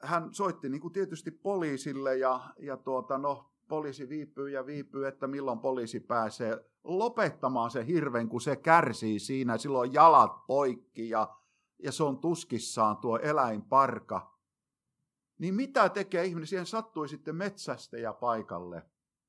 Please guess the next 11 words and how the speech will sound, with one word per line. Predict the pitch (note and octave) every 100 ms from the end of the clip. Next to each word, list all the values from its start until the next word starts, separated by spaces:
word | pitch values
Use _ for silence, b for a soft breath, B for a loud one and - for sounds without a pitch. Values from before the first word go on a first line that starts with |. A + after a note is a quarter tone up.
| _ _ _ _ _ _ -
Ja | A#2 G#2 - _ _ _ _ _ _ _ _ _ _ _ _
mitä | - C3+ B2
metsästäjä | B2 B2+ - G#2 - F#2+
teki? | F2 F2+ - E2 - _ _ _ _ _ _ _ _ _ _ _
Hän | - B2+ A2+
lopetti | A2+ G#2+ E2+ - F2
tuon | - E2+ E2
hirven | G2+ F2 E2+
kärsimykset, | D#2+ D2 D2 - _ _ _ -
eikö | G2 F2
niin? | D2 D2